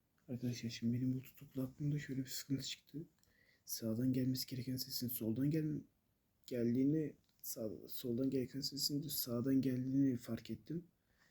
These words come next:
Ya bununla ilgili bir sıkıntı çektiğim için ya bir araştırdım biraz. Bulamadım tabii bir şeyler. Sonra abi bir yere baktım. Bir tane uygulama gördüm. Uygulama buldum. Uygulamayı indirmeye çalıştım. Benim telefonuma inmedi tabii.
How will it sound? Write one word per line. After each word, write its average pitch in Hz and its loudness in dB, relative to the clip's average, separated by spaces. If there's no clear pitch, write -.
Ya 110 -4
bununla 131 8
ilgili 131 4
bir - -8
sıkıntı - -2
çektiğim 135 0
için 131 -2
ya 110 -2
bir 123 2
araştırdım 120 2
biraz. 135 -2
Bulamadım 127 4
tabii 120 2
bir 117 0
şeyler. 131 0
Sonra 143 0
abi 135 4
bir 147 6
yere 147 10
baktım. 151 2
Bir - -20
tane 143 4
uygulama 143 8
gördüm. 117 4
Uygulama 123 4
buldum. 120 2
Uygulamayı 147 6
indirmeye 139 6
çalıştım. 139 0
Benim 160 4
telefonuma 151 2
inmedi 143 6
tabii. 117 -2